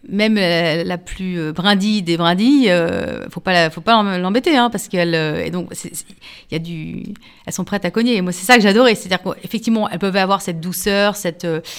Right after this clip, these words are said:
euh, cette, cette féminité, euh, qui leur est propre, mais en même temps, elles ont une vraie, euh,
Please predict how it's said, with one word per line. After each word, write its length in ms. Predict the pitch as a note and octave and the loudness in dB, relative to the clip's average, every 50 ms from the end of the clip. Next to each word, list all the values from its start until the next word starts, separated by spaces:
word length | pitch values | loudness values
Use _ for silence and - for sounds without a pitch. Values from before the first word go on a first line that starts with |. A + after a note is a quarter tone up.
| - - - - - - | -16 -18 -18 -18 -12 -10
euh, 680 | E3 E3+ E3 D#3+ D#3 D#3 - - - - - - - - | -8 -6 -6 -6 -6 -8 -8 -8 -10 -8 -8 -8 -10 -10
cette, 220 | - - - - | -10 -12 -12 -12
cette 880 | - - - - - - - - - - - - - - - - - - | -12 -14 -14 -14 -14 -16 -18 -18 -18 -16 -16 -16 -14 -14 -16 -16 -10 -6
féminité, 640 | F#3 E3+ F3 F3+ F3 F3+ F3 F3+ - G#3 G3+ F#3+ | -4 -2 0 0 0 -2 -2 -2 -2 0 0 0
euh, 200 | E3+ D#3 D#3 E3+ | -2 -2 -4 -8
qui 180 | - - - E3 | -12 -14 -12 -10
leur 140 | D#3 D#3 D3+ | -8 -8 -8
est 60 | D3+ | -8
propre, 300 | D3 - - B3+ C#4 A#3 | -10 -4 -2 -2 -2 -2
mais 120 | F3 D#3+ | -4 -4
en 120 | D3+ D3+ D3 | -4 -4 -4
même 160 | C#3+ C#3+ C#3 | -6 -6 -6
temps, 320 | C#3 - A3+ B3+ A#3 G3 | -4 -4 -2 -2 0 -2
elles 200 | D#3+ D3 C#3+ - F3+ | -2 -4 -4 -4 -4
ont 60 | F#3+ | -2
une 120 | F3+ D#3+ | -2 -2
vraie, 320 | D3 D3+ E3+ G3 G#3 G#3 F#3 | -2 -2 -2 -2 0 0 -2
euh, 280 | D#3+ D3+ D3+ D#3 D#3+ | -4 -4 -6 -6 -10